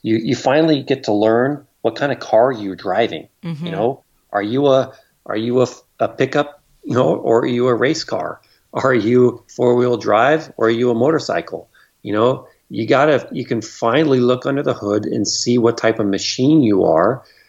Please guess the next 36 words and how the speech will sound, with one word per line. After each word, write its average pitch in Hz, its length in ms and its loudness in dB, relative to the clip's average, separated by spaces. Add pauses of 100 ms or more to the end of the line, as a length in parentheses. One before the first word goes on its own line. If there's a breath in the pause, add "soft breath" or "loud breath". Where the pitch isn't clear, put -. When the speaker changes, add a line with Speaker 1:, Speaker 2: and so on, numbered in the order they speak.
(220 soft breath)
Speaker 1:
And 101 260 0
that's, 113 300 0
that's - 260 0
a 104 80 0
really 110 300 4
rudimentary 107 720 2
way 101 220 2
to 90 100 0
put 127 300 0
it 95 320 0
and 87 320 -10
not 107 340 -2
very 110 220 2
beautiful. 107 680 2 (280 loud breath)
Um, 101 500 0 (260)
you 117 160 -4
know, 104 300 0
but 120 400 0
maybe 123 240 2
what 113 180 2
type 120 200 -2
of 110 120 -6
plant 175 360 -2
you 107 200 0
are. 78 300 0
You 95 80 -12
know, 113 220 0
are 104 100 2
you 104 300 0
a 95 60 2
rose 107 760 2 (400 soft breath)
or 117 280 2
are 117 40 2
you 131 220 0
a 131 40 0
sequoia? 131 680 0